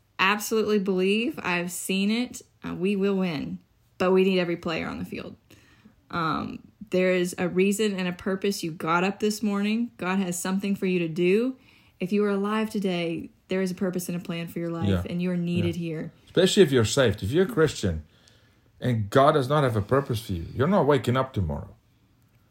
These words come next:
Speaker 2: So you got a problem. You got a real problem. Every single person listening right now, you have a real problem on your hands if you wake up tomorrow.
Speaker 1: <laughs>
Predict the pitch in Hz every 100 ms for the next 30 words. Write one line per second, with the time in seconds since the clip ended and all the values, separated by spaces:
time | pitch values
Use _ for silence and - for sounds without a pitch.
0 | _ - 120 156 214 127 147 170 165 82
1 | - - _ _ _ _ _ _ _ _
2 | _ _ _ - 185 180 113 117 160 175
3 | 156 - 151 175 104 98 95 127 151 170
4 | 165 165 156 156 151 143 139 135 113 117
5 | 110 123 107 98 104 90 90 - 151 107
6 | 208 180 170 - 113 92 82 98 147 175
7 | 180 180 _ _ _ _ _ _ - 143
8 | 170 202 165 120 110 107 107 98 92 113
9 | - - _ _ 104 107 - 147 107 87
10 | 101 165 175 - 113 87 71 - -